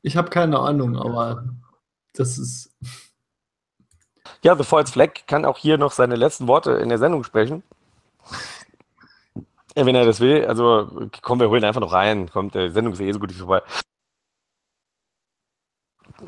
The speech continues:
Speaker 2: Ähm, das ist quasi seine Abschiedsrede, ähm, bevor er dann die Geheimdienste ihn schnappen. Mm.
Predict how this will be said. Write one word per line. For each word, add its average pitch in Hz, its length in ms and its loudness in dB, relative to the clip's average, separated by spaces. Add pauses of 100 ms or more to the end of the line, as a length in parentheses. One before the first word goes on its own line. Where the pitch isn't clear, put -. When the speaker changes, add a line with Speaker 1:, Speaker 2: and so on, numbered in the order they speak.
(100)
Speaker 2:
Ähm, 113 400 -2
das 110 160 2
ist 101 60 -10
quasi 120 180 2
seine 104 160 2
Abschiedsrede, 110 760 -2 (320)
ähm, 101 320 -6 (140)
bevor 107 300 2
er 101 60 4
dann 98 180 2
die 95 80 -10
Geheimdienste 101 380 -2
ihn 101 80 -10
schnappen. - 260 -12 (1300)
Mm. 98 480 -8